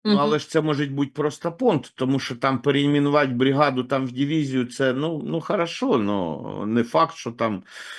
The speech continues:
Speaker 1: м, е, що, ну, з, з, з цього, з цього щось буде. І, м, тут же ж реальне живе наповнення. Ви корейцями собираєтесь воювати і на Ішаках?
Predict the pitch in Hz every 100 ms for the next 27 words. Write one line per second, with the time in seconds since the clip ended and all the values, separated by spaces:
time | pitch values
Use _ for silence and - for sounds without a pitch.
0 | - - - - 139 135 131 131 127 123
1 | 123 120 120 120 107 - - - 135 123
2 | 139 120 - - 143 127 120 - 135 -
3 | 160 151 - - 160 147 156 131 131 95
4 | 80 55 - 135 131 135 117 - - -
5 | _ 135 131 127 143 123 139 139 160 170
6 | 160 151 131 147 151 147 147 156 113 110
7 | 104 107 110 151 170 226 214 170 139 139
8 | 135 131 123 117 120 - 127 131 135 131
9 | 135 139 - 160 - 196 -